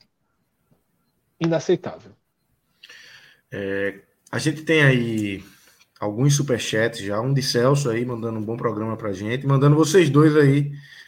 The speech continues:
Speaker 2: olharem o grupo <laughs> do WhatsApp, então, é, se liguem aí que Celso tá mandando um recado.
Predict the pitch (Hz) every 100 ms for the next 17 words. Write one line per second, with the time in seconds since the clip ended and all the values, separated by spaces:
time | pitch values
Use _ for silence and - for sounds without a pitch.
0 | _ 131 131 135 147 139 117 120 120 -
1 | _ _ _ - - - - 120 147 -
2 | 107 107 113 107 113 113 127 _ - -
3 | _ - 101 95 113 110 113 107 107 -
4 | 110 107 - 117 113 117 120 120 123 95
5 | 95